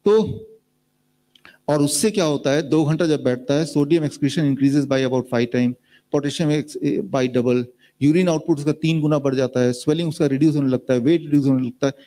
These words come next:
कैसे पता लगेगा भाई? measure करके पता लगेगा। उनका blood pressure, पहले दिन ही blood pressure घट जाता है, पहले दिन ही, for most of, of our patient जो हि-, hims में admit है या जो हमारे, अ, virtually जिनको देख रहे हैं, पहले दिन ही उनको blood pressure की गोली उनको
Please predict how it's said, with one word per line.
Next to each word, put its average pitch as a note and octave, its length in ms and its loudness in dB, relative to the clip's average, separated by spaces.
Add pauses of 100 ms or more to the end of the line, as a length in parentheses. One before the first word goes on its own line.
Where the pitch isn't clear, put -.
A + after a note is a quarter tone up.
(140)
कैसे E3+ 220 2
पता A3+ 220 2
लगेगा G#3 320 2
भाई? D3+ 380 -4
measure C#3+ 220 0
करके E3 280 -2
पता E3 180 0
लगेगा। D#3 360 0 (300)
उनका E3+ 240 2
blood E3 200 -2
pressure, D#3+ 340 -2 (340)
पहले F3 200 2
दिन F#3+ 140 -2
ही G3+ 60 -2
blood E3 160 0
pressure D#3+ 220 -4
घट B2 180 0
जाता B2 240 0
है, B2+ 60 0 (320)
पहले E3 240 2
दिन D#3 200 0
ही, B2+ 420 2 (320)
for C3+ 160 -2
most G3+ 160 0
of, E3+ 200 0
of C#3+ 160 -2
our D3+ 160 -2
patient D#3 300 -2
जो D3 180 2
हि-, B2 220 -4
hims C#3 300 -2
में D3 100 0
admit B2+ 320 -2
है E3 140 -4 (300)
या D3 80 4
जो D3 140 0
हमारे, C#3+ 480 0 (260)
अ, B2 40 -2
virtually C#3+ 540 2
जिनको D3 240 2
देख B2+ 220 -2
रहे C3 120 2
हैं, F#3+ 200 -6 (200)
पहले G3 200 2
दिन G#3 160 2
ही G#3+ 60 4
उनको G3+ 240 2
blood E3 180 0
pressure E3+ 180 0
की F3+ 60 0
गोली D#3+ 240 2
उनको D3+ 300 0